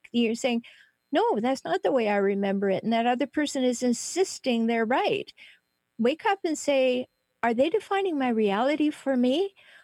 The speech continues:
Are they telling me what I remember? Are they telling me what I saw and what I heard?" Yes, they are.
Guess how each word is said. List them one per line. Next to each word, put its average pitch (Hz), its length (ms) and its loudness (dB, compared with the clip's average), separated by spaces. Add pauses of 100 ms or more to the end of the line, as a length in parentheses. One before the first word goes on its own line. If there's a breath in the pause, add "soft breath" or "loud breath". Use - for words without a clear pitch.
(120)
Are 240 120 2
they 247 200 2
telling 359 480 0
me 285 160 2
what 226 300 -2
I 233 80 0
remember? 220 640 0
Are 269 160 0
they 320 140 0
telling 254 460 -4
me 285 120 -4
what 247 220 0
I 247 120 0
saw 208 400 -2
and 208 340 -2 (280 loud breath)
what 220 160 0
I 202 140 2
heard?" 247 640 0 (540)
Yes, - 300 -2
they 302 160 0 (140)
are. 170 240 -2